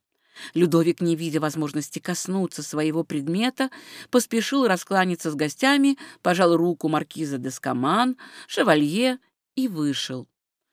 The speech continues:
Он не хотел участвовать за самым ужином, извинившись тем, что время не позволяет ему долго остаться.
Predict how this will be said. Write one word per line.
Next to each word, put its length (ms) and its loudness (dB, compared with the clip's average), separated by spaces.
Он 140 8
не 80 6
хотел 500 0
участвовать 800 -2
за 160 0
самым 480 2
ужином, 640 0
извинившись 800 -2
тем, 260 -2
что 220 -2
время 640 0
не 140 -2
позволяет 640 0
ему 200 -2
долго 340 0
остаться. 600 -8